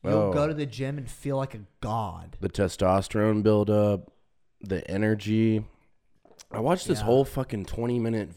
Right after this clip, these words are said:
Speaker 2: video on YouTube one night. It was, like, three o'clock in the morning. I was high as fuck. And I was just like, I went down this rabbit hole of nofap.
Speaker 1: Yeah, me too.
Speaker 2: And I
Speaker 1: Me
Speaker 2: was like,
Speaker 1: too.
Speaker 2: "What in the fuck is this?" I'd never heard of it. And it's like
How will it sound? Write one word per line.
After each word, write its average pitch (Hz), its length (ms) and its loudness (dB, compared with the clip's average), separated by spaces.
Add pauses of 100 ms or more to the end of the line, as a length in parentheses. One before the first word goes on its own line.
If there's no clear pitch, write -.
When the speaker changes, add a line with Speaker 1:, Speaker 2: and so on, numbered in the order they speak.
Speaker 2:
video 98 380 0
on 90 160 -4
YouTube 95 400 -4
one 92 240 -6
night. 92 220 -4
It - 20 0
was, 92 120 -4
like, 87 120 -6
three 127 280 2
o'clock 110 340 2
in 107 60 -2
the 101 60 -2
morning. 101 300 -2
I 87 40 -4
was 82 100 -6
high 110 340 -2
as 101 140 -4
fuck. 95 380 -2 (520)
And 101 80 -2
I 101 80 0
was 104 100 -4
just 98 180 -8
like, 85 260 -8 (120)
I 104 140 -2
went 113 240 -6
down 120 180 -2
this 101 160 -6
rabbit 90 520 0
hole 87 440 0
of 87 120 -6
nofap. 90 680 -6 (160)
Speaker 1:
Yeah, 180 220 -2
me 226 220 0
too. 220 600 4
Speaker 2:
And 120 260 4
I 123 180 4
Speaker 1:
Me 135 100 8
Speaker 2:
was 123 180 0
like, 117 280 6
Speaker 1:
too. 87 80 -6
Speaker 2:
"What 104 280 4
in 123 240 0
the 98 60 -4
fuck - 400 -2
is 101 200 -4
this?" 90 220 -10
I'd 87 100 -6
never 120 320 2
heard 107 200 6
of 85 100 0
it. 90 320 2
And 95 120 -8
it's - 160 -8
like 92 160 -6